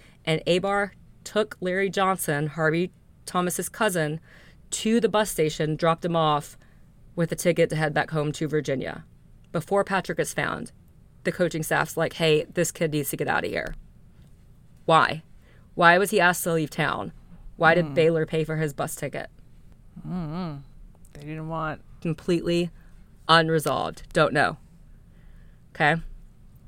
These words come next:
Speaker 1: This is before anybody supposedly knows Patrick is murdered. And they're trying to get this guy out of town. In the documentary, Dave Bliss still maintains that he never knew of any threats against the players, only that some stuff came out in the media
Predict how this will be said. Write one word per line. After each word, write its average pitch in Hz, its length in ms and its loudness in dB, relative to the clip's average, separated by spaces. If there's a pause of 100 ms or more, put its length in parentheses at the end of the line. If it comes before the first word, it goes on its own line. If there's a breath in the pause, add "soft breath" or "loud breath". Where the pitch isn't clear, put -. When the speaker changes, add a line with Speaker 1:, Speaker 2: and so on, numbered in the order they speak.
(640)
Speaker 1:
This 185 160 0
is 214 100 0
before 214 480 6 (200)
anybody 190 360 2
supposedly 190 540 2
knows 185 220 2
Patrick 180 400 -2
is 165 120 -4
murdered. 165 420 -2 (960)
And 160 120 0
they're 165 120 4
trying 165 240 0
to 160 80 0
get 156 120 0
this 147 120 -4
guy 131 180 -2
out 98 80 -2
of - 60 -8
town. - 320 -6 (400 soft breath)
In 196 160 6
the 240 80 6
documentary, 185 840 2
Dave 175 320 4
Bliss 190 400 4
still - 460 4
maintains 208 640 2
that 170 80 -4
he 175 180 -2
never 165 360 2
knew 208 180 2
of 185 100 0
any 175 240 2
threats 175 420 2
against 175 300 0
the 185 60 -2
players, 156 640 -2 (600 soft breath)
only 196 260 2
that 175 200 4
some 190 120 -4
stuff 190 280 0
came 185 160 -2
out 175 140 2
in 175 60 0
the 170 60 0
media 160 400 -2